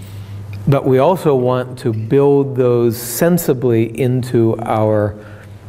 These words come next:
into our estimates and our calculations, okay? So there are kind of three levels of detail, and I'm going to ignore the most detailed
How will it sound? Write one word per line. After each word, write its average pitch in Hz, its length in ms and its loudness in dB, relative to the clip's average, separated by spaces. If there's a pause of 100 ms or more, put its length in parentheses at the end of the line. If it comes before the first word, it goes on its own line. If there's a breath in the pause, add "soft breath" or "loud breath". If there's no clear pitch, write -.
(340)
into 113 260 2
our 110 180 0
estimates 117 640 -2
and 104 100 0
our 98 100 -2
calculations, 107 1000 -2 (460)
okay? 143 300 0 (2250 loud breath)
So - 580 0 (840)
there 160 120 4
are 147 40 0
kind 247 240 4
of 233 100 2
three 185 320 2
levels 165 340 2
of 135 160 0
detail, 117 560 0
and 117 160 -4
I'm 180 220 2
going 180 320 2
to 156 140 4
ignore 131 640 2
the 120 140 -2
most 113 600 -4
detailed 104 760 -2